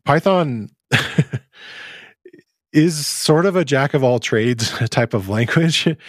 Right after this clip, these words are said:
You know, it, it's trying to do all these different things, or at least allowing you to have access to them. So, you know, one of them is obviously, as we've discussed now, functional programming. Um, you can approach Python in that way if you want. You can approach it with,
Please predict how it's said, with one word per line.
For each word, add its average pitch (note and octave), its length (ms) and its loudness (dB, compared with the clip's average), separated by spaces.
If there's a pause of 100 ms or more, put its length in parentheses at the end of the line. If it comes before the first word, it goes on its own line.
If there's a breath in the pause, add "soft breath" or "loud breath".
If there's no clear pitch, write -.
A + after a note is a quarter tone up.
(340 loud breath)
You C#3 160 4
know, A#2+ 180 2
it, B2 280 0
it's B2+ 200 -2
trying B2+ 380 2
to B2 80 0
do A2+ 540 0
all A2+ 200 2
these A2 220 0
different A2 320 -2
things, B2+ 480 -2 (360 soft breath)
or D3+ 180 2
at C#3 60 4
least D3 300 0
allowing A#2 680 0
you G#2+ 300 0
to - 260 -2
have G#2 240 -2
access - 460 -4
to C#3 120 -2
them. D#3 220 -2
So, G#2+ 260 -2
you A2+ 80 -4
know, G#2 80 -2
one G2 220 -4
of G#2+ 80 -4
them G#2 200 -4
is G2+ 120 -4
obviously, F#2+ 640 -6 (320)
as G2+ 220 -6
we've G2+ 260 -12
discussed - 420 -6
now, F#2 180 -8
functional G2+ 420 -6
programming. G#2+ 600 -2 (500 soft breath)
Um, G2 220 -4
you A2 120 0
can C#3+ 180 0
approach F3+ 360 -4
Python A2+ 540 -2
in A#2+ 120 -2
that A#2+ 160 0
way E3 280 -2 (100)
if - 120 -6
you A2 100 2
want. A2 280 -4 (800)
You C3+ 100 -2
can B2+ 140 2
approach C#3 280 0
it - 160 -4
with, C3 300 0